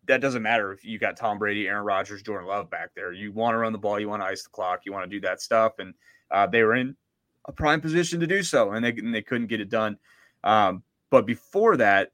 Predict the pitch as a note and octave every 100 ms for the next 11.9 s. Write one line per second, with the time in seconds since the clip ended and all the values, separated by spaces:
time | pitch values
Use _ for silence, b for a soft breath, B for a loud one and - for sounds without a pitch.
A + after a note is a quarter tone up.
0 | - A2 A2+ A2+ G3 D3 B2 A#2+ A2+ G2+
1 | - G#2+ G2+ G2 G2 G2+ G#2 - F#2 G2
2 | G2 - F#2+ G2 F#2+ F2+ F2 _ _ _
3 | _ _ _ - A1+ C2 - - _ _
4 | - G#2+ G#2 G2+ G#2+ A#2+ G#2 G2+ F#2 F#2
5 | F2+ - G2 G2 E2 E2+ D#2+ D2 E2 F#2
6 | F#2 E2+ - C2 A#1+ - _ _ - G#2+
7 | G2 F2+ E2+ b b b - A2+ A#2 A2+
8 | A#2 G#2+ - A#2+ A2+ A2+ G#2+ G#2 F#2 F#2
9 | F2+ G#2 - - - - A2+ - F3 B2+
10 | C3+ - D3 C3+ - C3+ C3+ A#2+ G#2+ A2
11 | G#2 F2 G2 G#2 - G2+ D#2+ -